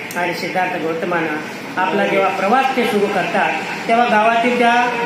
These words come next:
वैशालीमध्ये सगळे लोक सिद्धार्थ गौतमाच्या मागं जातात. सिद्धार्थ गौतमाला वाटते की हे लोक तर वापस गेले पाहिजे, मग हे कशा प्रकारे जातील, म्हणून सिद्धार्थ गौतमा म्हणजे भगवान बुद्धानं त्यांच्याजवळ असलेलं जे भिक्षापात्र होतं ते भिक्षापात्र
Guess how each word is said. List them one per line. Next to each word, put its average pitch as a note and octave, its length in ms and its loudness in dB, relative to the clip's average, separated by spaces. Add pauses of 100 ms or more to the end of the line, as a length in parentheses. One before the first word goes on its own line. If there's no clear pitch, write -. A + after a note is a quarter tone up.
(140)
वैशालीमध्ये A#3+ 580 2
सगळे C#4 340 2
लोक B3+ 160 2
सिद्धार्थ A3 500 0
गौतमाच्या G#3 460 0
मागं F3 380 2
जातात. F3 400 0 (440)
सिद्धार्थ G3+ 320 -2
गौतमाला G3 480 -2
वाटते F#3+ 260 -2
की G#3 80 -2
हे G3 160 0
लोक F#3 260 -2
तर G3 60 -2
वापस F3+ 300 0 (100)
गेले G3 220 2
पाहिजे, G#3 680 0
मग G3+ 60 0
हे G3 120 0
कशा F#3 300 0
प्रकारे G3 440 0
जातील, E3 420 0 (340)
म्हणून G3+ 240 2
सिद्धार्थ F3+ 460 0
गौतमा E3 540 -2 (120)
म्हणजे F3 180 -4
भगवान F3 360 -2
बुद्धानं E3+ 340 -2 (420)
त्यांच्याजवळ F3+ 440 -2
असलेलं E3+ 360 -2
जे D#3 160 -2
भिक्षापात्र F#3 580 -2
होतं D#3+ 300 -4
ते E3 40 -4
भिक्षापात्र G3+ 680 -2